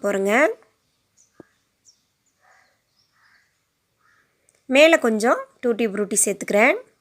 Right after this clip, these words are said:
நம்ம இந்த கேக் செய்யறதுக்கு ஓவன் எல்லாம் தேவையில்லை. இட்லி பானை இருந்தாலே போதும். இட்லி பானையில கொஞ்சம் தண்ணி சேர்த்துட்டு இது போல ஒரு தட்டு வச்சுக்கலாம். அந்த தட்டுல நம்ம ரெடி பண்ணி வச்ச கேக் பேட்டரை இதுல வச்சிருவோம்.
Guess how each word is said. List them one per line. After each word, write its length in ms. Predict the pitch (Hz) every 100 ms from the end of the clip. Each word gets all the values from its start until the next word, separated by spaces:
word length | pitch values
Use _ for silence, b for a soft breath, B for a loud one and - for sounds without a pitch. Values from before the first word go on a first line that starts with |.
| _ _ _ _ _ _ _ _ _
நம்ம 260 | - 285
இந்த 180 | 320 294
கேக் 320 | 285 240 247 -
செய்யறதுக்கு 680 | 247 220 214 233 233 240 b b b b 254
ஓவன் 320 | 254 302 294
எல்லாம் 220 | 233 233
தேவையில்லை. 680 | 226 208 214 208 202 233 392 b b b
இட்லி 280 | 240 302 330
பானை 340 | 285 262 240
இருந்தாலே 400 | 226 214 214 220
போதும். 360 | 240 214 208 294
இட்லி 200 | 311 277
பானையில 260 | 277 277
கொஞ்சம் 220 | 262 226 214
தண்ணி 240 | 214 220
சேர்த்துட்டு 280 | 247 208 185
இது 200 | 302 262
போல 180 | 220 214
ஒரு 120 | 220
தட்டு 240 | 208 196 208
வச்சுக்கலாம். 520 | 202 - 214 233 381 b b b b b
அந்த 240 | 277 285
தட்டுல 420 | 285 269 311 311
நம்ம 200 | 311 262
ரெடி 200 | 226 220
பண்ணி 220 | 240 254 240
வச்ச 260 | 214 196
கேக் 260 | 196 226 214
பேட்டரை 280 | 208 202 240
இதுல 260 | 285 214 185
வச்சிருவோம். 560 | - 190 190 220 330